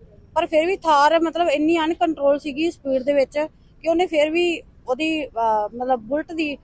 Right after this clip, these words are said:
ਟੈਂਕੀ ਦੇ ਨਾਲ ਟੱਚ ਹੋਈ, ਬਹੁਤ ਜ਼ੋਰ ਦੀ ਉਹਨੂੰ ਮਾਰਿਆ ਔਰ ਉਹਨੂੰ ਘਸੀੜਦੀ ਲੈ ਗਈ ਆ। ਫਿਰ ਥਾਰ ਦੇ ਥੱਲੇ ਵੀ ਹੋਇਆ, ਜਿੱਦਾਂ ਕਿ ਵੀਡੀਓ, ਵੀਡੀਓ ਦੇ ਵਿੱਚ ਵੀ ਅਸੀਂ ਵੇਖਿਆ ਵਾ। ਮਤਲਬ ਕਿ ਉਹਦਾ ਇੰਨਾ ਕੁ ਬੁਰਾ ਹਾਲ ਕਰਤਾ ਕਿ ਉਹਦੀਆਂ ਲੱਤਾਂ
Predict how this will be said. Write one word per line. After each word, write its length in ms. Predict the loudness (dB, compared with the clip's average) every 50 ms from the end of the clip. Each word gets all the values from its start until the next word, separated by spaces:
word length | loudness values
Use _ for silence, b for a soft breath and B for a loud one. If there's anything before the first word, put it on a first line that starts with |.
| _ _ -20 _ -4
ਟੈਂਕੀ 320 | -4 -4 -4 -4 -6 -4 -2
ਦੇ 100 | -2 0
ਨਾਲ 260 | 0 2 2 0 0
ਟੱਚ 300 | 0 -2 -2 -2 -2 -4
ਹੋਈ, 340 | -2 0 0 0 -2 -6 -10 -14 -20 -20 -20 -20 -20 -10 -4
ਬਹੁਤ 340 | 0 2 4 4 2 2
ਜ਼ੋਰ 220 | 2 2 2 2 2
ਦੀ 180 | 0 -2 -2
ਉਹਨੂੰ 300 | 0 0 0 0 0 0
ਮਾਰਿਆ 460 | 0 0 2 2 4 2 2 2 0 -4 -10 -18 -20 -20 -20 -12 -4 -2
ਔਰ 100 | -2 0
ਉਹਨੂੰ 180 | 0 0 -2 -2 -4
ਘਸੀੜਦੀ 460 | -6 -4 -4 -2 -2 -2 -2 -2 -2
ਲੈ 180 | 2 2 2 0
ਗਈ 200 | 0 -2 -2 0
ਆ। 80 | 0 -2 -4 -10 -20 -20 -12 -6
ਫਿਰ 100 | -4 -4
ਥਾਰ 300 | -4 -2 0 0 0 0
ਦੇ 120 | 0 -2 -4
ਥੱਲੇ 300 | -4 -4 -2 0 0 0
ਵੀ 120 | 0 0
ਹੋਇਆ, 280 | 0 2 2 2 2 2
ਜਿੱਦਾਂ 280 | 0 -2 -2 -2 -4
ਕਿ 120 | -4 -6 -8
ਵੀਡੀਓ, 420 | -8 -8 -8 -6 -4 -2 -2 -2
ਵੀਡੀਓ 300 | -4 -6 -6 -4 -2 -2
ਦੇ 60 | -2
ਵਿੱਚ 220 | -2 -4 -4 -4 -6
ਵੀ 100 | -6 -6
ਅਸੀਂ 160 | -6 -6 -6
ਵੇਖਿਆ 360 | -6 -6 -6 -4 -2 0 0
ਵਾ। 140 | 0 -2 -6 -10 -16 _ _ _ _ -20 _ _ -20 _ _ -20 -20 _ _ _ _ _ -20 -12 -10
ਮਤਲਬ 280 | -8 -4 -2 -2 -2 0
ਕਿ 60 | 0
ਉਹਦਾ 160 | 2 4 4
ਇੰਨਾ 360 | 4 2 0 0 0 0 0
ਕੁ 100 | -2 -2
ਬੁਰਾ 260 | -2 0 2 2 2
ਹਾਲ 240 | 4 4 2 0 0
ਕਰਤਾ 420 | 0 -2 -4 -2 0 0 0 0 0
ਕਿ 120 | -2 -4
ਉਹਦੀਆਂ 200 | -4 -2 -2 -2
ਲੱਤਾਂ 400 | -2 -2 -6 -4 -4 -4 -4 -4